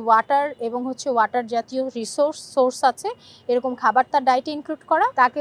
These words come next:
হচ্ছে প্রচুর পরিমাণে সবজি এবং ফলের সাথে তাকে হচ্ছে অভ্যস্ত করানো, দুই থেকে তিনটি কালারের সবজি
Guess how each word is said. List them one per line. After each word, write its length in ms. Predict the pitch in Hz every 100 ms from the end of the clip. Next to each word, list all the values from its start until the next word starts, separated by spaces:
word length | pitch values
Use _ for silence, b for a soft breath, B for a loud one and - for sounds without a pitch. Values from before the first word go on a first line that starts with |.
| 285
হচ্ছে 180 | - 311
প্রচুর 260 | 285 269 311 -
পরিমাণে 320 | 285 277 277 277 -
সবজি 420 | 285 240 - 302 302 226
এবং 140 | 226 247 -
ফলের 300 | 226 240 -
সাথে 260 | 262 247 349 453 b b b _
তাকে 180 | 233 254 254
হচ্ছে 200 | 254 - 240
অভ্যস্ত 360 | 196 269 - 285 247
করানো, 300 | 233 247 370 - b b b -
দুই 140 | 294 370 -
থেকে 140 | 370 359
তিনটি 240 | 320 302 302
কালারের 340 | 285 269 277 285 -
সবজি 380 | 240 202 269